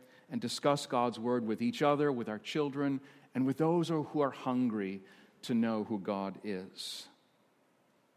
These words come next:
This God of infinite love. And how you read Scripture is important too, and I'll just end with this. As Westerners, we have mostly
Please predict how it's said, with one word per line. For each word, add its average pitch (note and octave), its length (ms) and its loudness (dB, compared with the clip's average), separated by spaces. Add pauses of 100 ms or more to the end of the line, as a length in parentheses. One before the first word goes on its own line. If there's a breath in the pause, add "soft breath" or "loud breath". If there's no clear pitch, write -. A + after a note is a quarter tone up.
(460)
This A#2+ 160 -4
God A#2+ 300 -2
of G2+ 120 -6
infinite A2+ 440 -4
love. F#2 220 -8 (1700 loud breath)
And D#3 200 4
how G3+ 380 4
you D#3+ 160 6
read C#3+ 200 4
Scripture C#3 400 -2
is A#2 120 0
important A2+ 480 0
too, F#2+ 220 -4
and G2 80 -6
I'll G#2 60 -8
just G#2+ 200 -8
end A2 180 -2
with A2 140 -4
this. G#2 260 -6
As B2 180 -2
Westerners, D#3+ 680 2
we D3 220 4
have D3+ 140 6
mostly D3+ 560 2